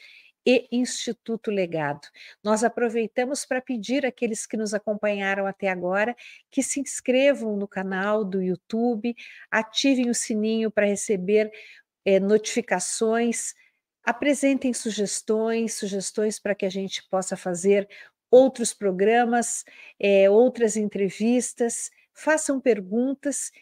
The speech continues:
e compartilhem com os seus amigos,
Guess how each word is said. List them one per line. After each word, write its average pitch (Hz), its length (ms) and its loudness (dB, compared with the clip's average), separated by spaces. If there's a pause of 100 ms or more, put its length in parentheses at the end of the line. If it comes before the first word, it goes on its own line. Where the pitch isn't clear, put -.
(120)
e 240 60 -2
compartilhem 285 840 0 (280)
com 240 140 2
os 226 100 0
seus 214 260 2
amigos, 208 600 -2